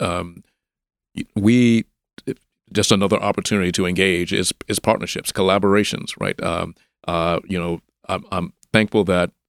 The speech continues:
our respective networks are large enough such that we intersect in this way, right? And so, uh,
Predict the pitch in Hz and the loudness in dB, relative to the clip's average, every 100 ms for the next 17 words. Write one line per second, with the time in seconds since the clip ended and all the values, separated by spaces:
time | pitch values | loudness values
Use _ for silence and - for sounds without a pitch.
0 | - - 104 101 - 117 - 92 101 - | -18 -2 0 0 2 0 0 -2 -4 -2
1 | 92 87 92 90 - 98 98 104 95 101 | -2 0 0 0 0 0 0 0 0 -2
2 | - 95 104 - 107 104 104 - 107 110 | 0 0 0 0 -2 0 -2 0 2 2
3 | 98 90 90 _ - 92 - 95 92 95 | 0 -2 -4 _ -6 -6 -2 -2 0 0
4 | 92 90 _ _ _ 87 85 85 | 0 -2 _ _ _ -2 0 0